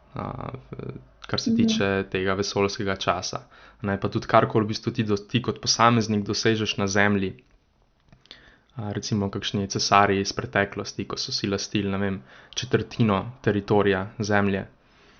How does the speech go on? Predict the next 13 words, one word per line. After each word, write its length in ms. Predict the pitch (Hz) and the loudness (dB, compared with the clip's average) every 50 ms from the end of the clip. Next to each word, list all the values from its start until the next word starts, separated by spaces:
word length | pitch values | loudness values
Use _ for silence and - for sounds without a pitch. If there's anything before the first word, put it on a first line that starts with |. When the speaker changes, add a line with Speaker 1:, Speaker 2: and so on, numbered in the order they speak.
| _ _ _ _ _ | _ _ _ _ _
Speaker 1:
Pa 80 | - 107 | -4 -4
tako, 220 | - - - 113 104 | 0 2 4 4 4
ko 140 | - 104 | 2 -2
pogledaš 540 | - 110 101 110 107 104 104 101 101 - - - | -2 0 2 4 4 6 6 4 2 0 -4 -2
v 600 | - 107 101 101 101 98 98 98 - - - 113 104 | 0 2 2 2 2 2 0 -4 -6 -8 -8 -6 -2
vesoljnem 600 | 104 101 - - - 113 113 113 113 113 117 117 113 | -2 -2 0 4 6 6 6 6 6 4 4 2 2
pomenu, 520 | - 113 104 104 107 113 120 120 120 127 127 - | 0 0 2 2 2 2 2 0 0 -2 -2 2
kaj 200 | - 104 104 - | 2 2 4 2
to 80 | - | -2
pomeni, 460 | - - 107 104 104 107 104 101 98 - - - _ _ _ _ _ _ _ - _ _ _ _ | -2 0 2 2 4 4 2 2 0 -4 -8 -16 _ _ _ _ _ _ _ -20 _ _ _ _
čisto 360 | - - - 107 - - 101 | -8 -4 -4 -4 -4 -2 -2
nič, 340 | 95 95 90 85 - - - _ | -2 -2 -4 -6 -10 -14 -14 _
ne. 180 | - 95 92 98 | -14 -12 -12 -12